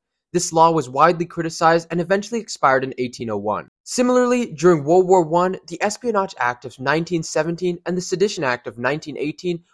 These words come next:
were enacted, both of which place significant restrictions on freedom of speech in the name of national security. These acts were later repealed or amended to better align with the principles of free speech.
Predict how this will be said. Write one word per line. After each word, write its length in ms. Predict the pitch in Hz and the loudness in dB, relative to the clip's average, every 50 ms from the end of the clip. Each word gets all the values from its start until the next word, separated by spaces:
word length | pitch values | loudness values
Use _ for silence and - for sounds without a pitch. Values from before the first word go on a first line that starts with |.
| _ _ | _ _
were 220 | - 165 170 160 | 4 6 6 6
enacted, 480 | 147 143 143 139 135 - - 131 - 107 _ _ _ _ _ _ - - | 6 4 2 0 0 -2 -6 -10 -10 -10 _ _ _ _ _ _ 2 2
both 220 | 208 240 240 240 | 2 2 2 -2
of 120 | 226 160 139 | -6 -4 -2
which 240 | 151 147 - - _ | -2 -2 -4 -6 _
place 200 | - 147 131 - | -6 -4 -4 -4
significant 640 | - 139 127 135 151 180 190 196 233 233 247 226 - | -6 -12 -8 -2 0 0 0 0 -4 -8 -8 -6 -6
restrictions 600 | 196 185 - - 123 110 - - 113 110 110 - - | -6 -8 -6 -6 -8 -8 -8 -10 -12 -12 -12 -8 -6
on 160 | 135 139 135 | -6 -6 -6
freedom 300 | - - 170 175 170 151 | -4 -6 -2 -2 -2 -2
of 80 | 131 | -4
speech 420 | - - - - 170 180 180 - - _ _ _ _ - | -6 -8 -8 -6 -6 -6 -6 -10 -16 _ _ _ _ -6
in 100 | 147 156 | -4 -2
the 160 | 147 135 156 | 0 2 4
name 140 | 180 208 208 | 4 4 4
of 140 | 196 196 - | 2 -2 -2
national 380 | 131 135 139 143 - - 170 | -2 -2 -2 -2 -2 -4 -10
security. 560 | - - 160 - - 135 113 92 82 76 - _ _ _ _ _ _ _ _ - | -8 -10 -12 -10 -6 -4 -4 -4 -4 -10 -18 _ _ _ _ _ _ _ _ -2
These 180 | 214 208 170 - | -2 -2 -2 0
acts 340 | 180 175 185 196 196 - - - | 2 4 4 4 2 -2 -14 -12
were 160 | 156 165 175 156 | -4 -2 -2 -2
later 280 | 151 180 190 196 214 | 2 2 2 2 2
repealed 520 | 190 185 165 - - 180 180 151 117 95 - _ _ _ _ - | 2 0 0 0 -2 -2 0 0 0 0 -4 _ _ _ _ -4
or 160 | - 196 208 | 0 0 0
amended 480 | 196 170 160 180 196 208 196 175 - - | 0 2 2 2 2 2 2 0 0 -2
to 60 | 135 | -12
better 320 | 117 - 165 185 208 208 | -6 -2 0 2 2 2
align 360 | 190 156 143 147 156 175 170 | 0 0 0 -2 -2 -2 -2
with 120 | 151 143 - | -4 -8 -8
the 80 | 139 | -10
principles 520 | _ - 156 156 160 - - 170 165 165 - - | _ -8 -8 -8 -8 -8 -6 -8 -8 -8 -8 -12
of 80 | 151 - - - | -14 -14 -12 -12
free 100 | - 123 | -10 -8
speech. 500 | 117 - - - 131 104 80 - - - | -8 -8 -10 -8 -8 -8 -8 -10 -18 -20